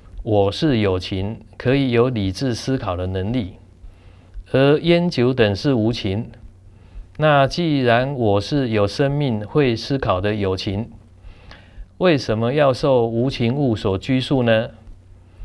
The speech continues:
因为这样的作意思维与下定决心之后，他就有可能把不良嗜好戒掉。而进一步的内六尘只是自心所现的虚妄之法，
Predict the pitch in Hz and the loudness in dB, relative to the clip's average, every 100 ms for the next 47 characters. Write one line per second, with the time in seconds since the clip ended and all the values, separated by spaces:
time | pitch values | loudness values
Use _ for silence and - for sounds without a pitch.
0 | - - - 139 156 151 131 127 156 156 | -18 -20 -8 -2 2 2 2 2 4 4
1 | 127 113 110 107 147 131 131 120 - 127 | 4 4 4 2 2 2 0 -2 -2 0
2 | 117 98 104 120 - - 120 101 95 - | 2 2 0 -6 -14 -16 -6 -4 -4 2
3 | 143 120 113 139 110 104 - 101 113 127 | 2 2 0 0 -2 -4 -4 -4 -2 -4
4 | 127 127 151 127 - - - - - - | -2 -2 0 0 -2 -20 -20 -20 -20 -20
5 | - - - 135 131 131 143 123 110 110 | -20 -18 -2 2 2 2 2 2 2 4
6 | 123 123 104 95 101 110 95 92 - 151 | 2 2 -2 0 -2 -2 -2 -2 -2 0
7 | 120 101 98 98 110 - 117 120 101 - | 2 2 0 0 -4 -2 -2 0 -2 0
8 | 107 127 101 - - - - - - - | 0 2 0 -2 -20 -20 -20 -20 -20 -20
9 | - - - - - 139 143 202 180 180 | -20 -20 -20 -16 -2 -2 0 2 2 4
10 | 185 147 135 135 131 156 185 160 147 170 | 4 4 4 2 2 4 4 4 2 2
11 | 156 135 - 110 113 131 - 107 107 - | 2 2 2 2 2 -2 -2 -2 -2 -2
12 | 143 127 170 147 131 139 139 139 113 98 | -4 -2 -2 0 0 -2 -2 -2 0 0
13 | 98 151 123 113 110 110 - 143 139 139 | 0 -2 -2 -2 -2 -2 -2 -2 -2 -2
14 | 147 123 104 98 - 120 113 90 - | 0 0 -2 -8 -8 -4 -4 -6 -10